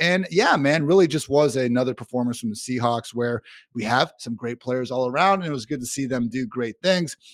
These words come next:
Just didn't quite get the big game from Jackson Smith-Njigba maybe we were hoping for. So overall, Dwayne, again, nice performance, twenty-nine points. What did you see out of the Walker Charbonnet usage? Because this has been a situation where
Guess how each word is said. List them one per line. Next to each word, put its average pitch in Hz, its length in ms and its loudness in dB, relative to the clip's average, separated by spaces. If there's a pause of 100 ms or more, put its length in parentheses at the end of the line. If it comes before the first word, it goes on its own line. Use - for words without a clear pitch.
(120)
Just 202 220 -4
didn't 170 200 -4
quite 143 280 0
get 139 120 -4
the 123 60 -12
big 117 280 -8
game 117 200 -6
from 110 240 -2
Jackson 107 400 -8
Smith-Njigba 95 800 -10 (280)
maybe 107 220 -4
we 104 140 -6
were 98 100 -4
hoping 101 300 -6
for. 98 240 -10
So 110 320 -4 (320)
overall, 165 560 6
Dwayne, 151 300 0
again, 202 360 0 (220)
nice 277 180 2
performance, 381 540 0
twenty-nine 180 480 0
points. 180 420 -2 (220)
What 220 220 2
did 202 160 2
you 180 60 -6
see 170 260 -2
out 151 160 2
of 143 80 -2
the 131 100 -2
Walker 131 360 0
Charbonnet 127 680 -2
usage? 113 360 -8
Because 117 280 -8
this 110 140 -10
has 123 180 -4
been 123 140 -6
a 110 40 -10
situation 117 640 -6
where 110 300 -4